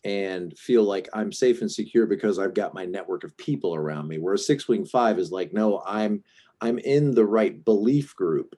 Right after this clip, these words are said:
I'm in the right, you know, I adhere to the right manual with all of the people that all wear the same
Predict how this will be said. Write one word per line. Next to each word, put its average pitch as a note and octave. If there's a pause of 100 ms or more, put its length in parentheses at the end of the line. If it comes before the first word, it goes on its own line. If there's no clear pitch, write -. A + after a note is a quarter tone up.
I'm G2+
in A#2+
the G#2
right, F#2 (100)
you A2
know, G2
I G2
adhere C3
to -
the G#2+
right F#2+
manual G2 (240)
with G2
all B2
of A2
the A2+
people A2+
that F#2
all A2
wear G#2
the F#2+
same G2